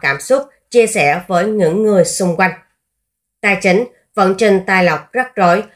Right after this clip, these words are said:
con giáp này có thể tháo gỡ khúc mắc thông qua việc tiết kiệm, vun vén chi tiêu. Cẩn trọng, sức khỏe đi xuống do tác động của thổ khí vượng, đặc biệt lưu ý tới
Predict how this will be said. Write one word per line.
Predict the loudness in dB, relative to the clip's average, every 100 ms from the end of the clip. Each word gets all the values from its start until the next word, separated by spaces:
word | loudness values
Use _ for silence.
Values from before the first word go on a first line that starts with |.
| _
con | -2 0 0
giáp | -2
này | 0 0 0
có | -2
thể | -8 -2 -2 -2
tháo | -6 -6
gỡ | -2 0 0 -2
khúc | -8 -8
mắc | -6 -8 -8
thông | -8 -4 -2
qua | -2 -4 -2
việc | -4 -4 -8
tiết | -8 -2
kiệm, | 0 0 -4 -6
vun | -2 -2
vén | -2 -4 -4
chi | -6 -4 0
tiêu. | 0 -2 _ _ _ _ _ _ _
Cẩn | -2 -2 -2
trọng, | -2 -2 -2 -10 _
sức | -12 -12 -6
khỏe | -2 -2 0
đi | 0
xuống | 0 0 0 0 0
do | -2 -2
tác | -4 -8 -4
động | -2 -2 -2
của | -2 -2 -4 -6
thổ | -2 -2 -2
khí | -6 -4 0
vượng, | 2 2 -4 -14 -4
đặc | -4 0
biệt | 0 0
lưu | 0 2
ý | 4 2 -2
tới | -4 -2